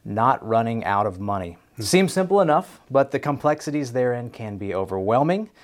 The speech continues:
Speaker 1: There are plenty of risks to be avoided, but some obvious,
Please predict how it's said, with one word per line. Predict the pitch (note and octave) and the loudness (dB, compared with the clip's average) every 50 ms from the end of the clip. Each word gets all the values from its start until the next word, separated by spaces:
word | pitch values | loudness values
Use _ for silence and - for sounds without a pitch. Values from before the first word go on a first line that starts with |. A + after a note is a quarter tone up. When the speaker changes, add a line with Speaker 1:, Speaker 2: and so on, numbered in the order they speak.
| - _ - | -20 _ -2
Speaker 1:
There | B2 A#2+ | 0 0
are | G2+ | 0
plenty | - - - D3+ D3 D3 C#3 C#3 C3 | -2 -6 -6 -4 -4 -4 -2 0 0
of | A#2+ G2+ G#2+ | 0 0 0
risks | A#2 C3 C#3+ C#3+ - - - - | 0 2 2 0 -2 -6 -10 -6
to | - D3 | -4 0
be | C3 D3 D3 | 2 2 2
avoided, | C#3 B2+ D3 C#3+ D3 D3 D3 B2+ | 4 4 4 4 4 4 2 0
but | A#2+ G#2 - - | -2 -2 -4 -2
some | - F3+ F3 E3+ | 0 2 4 6
obvious, | D3+ C#3+ D3+ D3 C3 D3+ D#3 E3 E3 - - | 6 6 6 4 2 0 0 -2 -2 -4 -12